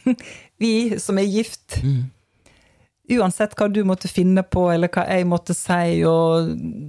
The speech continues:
Speaker 1: tullete, dumme ting som skulle skje, så, så oppfordrer Bibelen oss til å ikke, altså, vi skal
Speaker 2: Mm.
Speaker 1: se forbi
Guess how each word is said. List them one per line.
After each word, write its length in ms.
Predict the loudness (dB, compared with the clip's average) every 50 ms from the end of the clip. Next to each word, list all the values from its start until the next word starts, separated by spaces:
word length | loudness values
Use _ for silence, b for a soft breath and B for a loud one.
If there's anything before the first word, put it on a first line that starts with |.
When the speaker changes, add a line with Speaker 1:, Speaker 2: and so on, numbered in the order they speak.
| -14 -10
Speaker 1:
tullete, 440 | -4 -2 0 0 0 0 0 -2 -2
dumme 240 | 0 2 2 2 2
ting 200 | 2 2 0 0
som 140 | 0 -2 -4
skulle 240 | -6 -4 -2 -2 -2
skje, 440 | -2 0 0 0 2 2 2 0 -2 b b b b b b b b b b b b b b b b _ -12
så, 280 | -4 -2 -2 -2 -2 -4 -8
så 160 | -6 -4 -2 -2
oppfordrer 500 | -2 -6 -6 -4 0 0 2 2 2 0 0
Bibelen 420 | 0 -2 -2 -2 -2 -2 0 0 0
oss 120 | -2 -2
til 180 | -2 -2 0 0
å 60 | -2 -4
ikke, 380 | -6 -12 -8 -4 -4 -4 -4 -6 _ _ _ _ -4
altså, 140 | -2 0 2
vi 60 | 2
skal 180 | 2 2 0 0
Speaker 2:
Mm. 80 | -2 0
Speaker 1:
se 80 | 0 -2
forbi 800 | 0 0 0 0 0 0 -2 _ -2 -2 -2 -2 -2 -4 -4